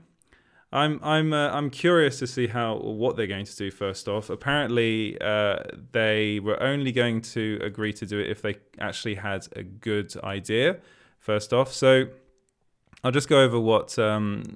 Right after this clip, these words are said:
what the, uh, what Showtime's co-president of entertainment, Gary Levine, said. He said, "De-, Dexter is such a special series, both for its millions of fans and for Showtime, as, um, as this breakthrough show helped out, helped put our network on the map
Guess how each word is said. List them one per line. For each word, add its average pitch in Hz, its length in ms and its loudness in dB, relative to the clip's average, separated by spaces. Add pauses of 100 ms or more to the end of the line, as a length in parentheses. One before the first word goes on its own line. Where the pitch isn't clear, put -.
what 107 340 -4
the, 104 340 0
uh, 101 100 2
what 98 160 -4
Showtime's 110 480 0
co-president 107 640 -2
of - 100 -8
entertainment, 104 440 -6
Gary 104 200 2
Levine, 104 340 -2
said. 104 280 -4 (400)
He 127 80 -8
said, 117 220 -2
"De-, 151 320 4
Dexter 151 400 2
is 131 100 0
such - 180 -2
a 135 40 -2
special 127 360 2
series, 113 420 0
both 123 260 2
for 123 100 -2
its - 160 -4
millions 127 380 2
of 117 100 -2
fans 104 320 0
and 104 180 -4
for 107 100 -8
Showtime, 95 560 -2 (500)
as, 113 260 0 (160)
um, 104 480 0
as 127 200 0
this 123 100 -4
breakthrough 139 500 2
show 117 320 4
helped 113 300 2
out, 104 300 -2
helped 120 360 -2
put 123 240 -6
our 113 100 0
network 107 400 -2
on 101 120 -6
the 98 80 -6
map 131 340 0